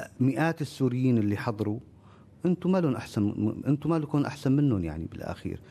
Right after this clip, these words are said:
تفضلوا، احضروا هي الأفلام، شوفوا شو رسالتها، شوفوا شو بتحكي، شوفوا شو إنه هذا الوجع اللي موجود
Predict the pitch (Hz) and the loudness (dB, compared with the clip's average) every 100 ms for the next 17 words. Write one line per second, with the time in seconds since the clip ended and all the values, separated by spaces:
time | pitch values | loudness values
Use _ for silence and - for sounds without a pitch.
0 | - - - - 180 165 170 170 160 - | -20 -20 -12 -4 -2 0 -2 -4 -8 -12
1 | 98 131 156 151 135 117 120 135 135 135 | -2 0 2 2 2 -2 -4 0 0 0
2 | 131 - - - - 139 165 - 156 - | -4 -14 -20 -12 -2 2 2 0 -4 0
3 | 156 147 131 117 - 117 127 127 120 - | 0 2 0 0 2 0 0 0 -2 0
4 | 143 147 139 139 - 156 - 139 135 - | -2 -2 -6 -6 -6 -8 -6 -6 -6 -10
5 | - - - 143 143 147 - 147 135 - | -20 -20 -4 -2 2 0 2 4 4 2
6 | - - - - - 120 117 139 147 139 | -14 -20 -20 -10 2 4 4 4 2 2
7 | 143 139 123 113 113 110 107 139 123 | 2 0 -2 0 2 2 2 2 0